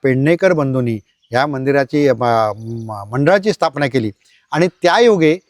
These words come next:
एकोणीसशे सत्तावीस साली मुंबईमधून, अ, ग-,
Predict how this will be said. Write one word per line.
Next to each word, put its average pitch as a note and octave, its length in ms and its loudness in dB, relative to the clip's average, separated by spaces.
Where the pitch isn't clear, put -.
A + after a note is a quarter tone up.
एकोणीसशे F#3 500 0
सत्तावीस E3+ 500 -2
साली E3+ 220 2
मुंबईमधून, F#3 760 0
अ, C3+ 340 2
ग-, B2 340 -2